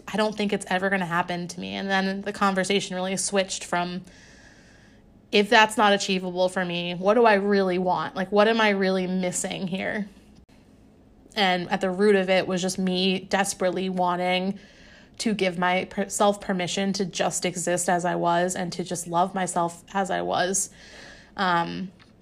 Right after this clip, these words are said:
because that's where all the suffering and the discomfort came from, is that I felt so uncomfortable in my own skin. I was constantly trying to change. I wasn't being who I really was. I was just trying to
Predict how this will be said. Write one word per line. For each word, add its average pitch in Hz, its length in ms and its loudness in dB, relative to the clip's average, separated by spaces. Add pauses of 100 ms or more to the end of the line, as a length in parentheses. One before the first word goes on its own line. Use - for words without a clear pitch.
(120)
because 208 260 2
that's 190 280 4
where 202 120 4
all 185 160 6
the 196 100 -2
suffering 190 440 0
and 196 120 -2
the 185 40 0
discomfort 180 560 -4
came 196 260 -2
from, 208 420 -10 (600)
is 220 120 0
that 196 100 4
I 190 100 4
felt 185 260 0
so 196 280 0
uncomfortable 190 560 -2
in 185 80 -4
my 185 160 -4
own 190 180 -4
skin. 190 420 0
I 180 120 -2
was 175 160 -6
constantly 190 840 -4 (500)
trying 185 280 4
to 185 80 -2
change. 185 600 -2
I 190 160 0
wasn't 208 340 4
being 190 240 0
who 196 140 0
I 175 160 2
really 185 400 0
was. 180 500 4
I 196 120 2
was 180 200 -2
just 185 240 -2
trying 185 360 0
to 180 120 -6